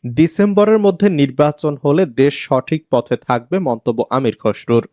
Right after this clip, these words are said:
বিএনপির স্থায়ী কমিটির সদস্য আমির খসরু মাহমুদ চৌধুরী বলেছেন, "দেশে গণতন্ত্র ফিরিয়ে আনার একমাত্র মাধ্যম নির্বাচন, আর সবাই মনে করছেন সেই নির্বাচন ডিসেম্বরের মধ্যে হলে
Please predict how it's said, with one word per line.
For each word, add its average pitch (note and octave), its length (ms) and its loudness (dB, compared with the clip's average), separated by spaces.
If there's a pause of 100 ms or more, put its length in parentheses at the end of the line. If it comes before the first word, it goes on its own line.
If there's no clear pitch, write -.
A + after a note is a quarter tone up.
(140)
বিএনপির D#3+ 480 2
স্থায়ী G3 280 0
কমিটির F#3+ 360 0
সদস্য E3 600 -2
আমির C3 280 -2
খসরু - 340 -4
মাহমুদ C3+ 340 -6
চৌধুরী C3+ 400 0
বলেছেন, A2+ 540 0 (500)
"দেশে D#3+ 340 0
গণতন্ত্র D3+ 580 -2
ফিরিয়ে C#3+ 420 0
আনার C3+ 180 0
একমাত্র A#2+ 460 -2
মাধ্যম A2+ 400 -2
নির্বাচন, A#2 640 -2 (340)
আর B2+ 100 -2
সবাই C#3+ 400 0
মনে C3+ 260 -2
করছেন F#3 400 -2
সেই D3 220 0
নির্বাচন C#3 600 0
ডিসেম্বরের A#2+ 560 -2
মধ্যে A2+ 320 -4
হলে A#2 280 2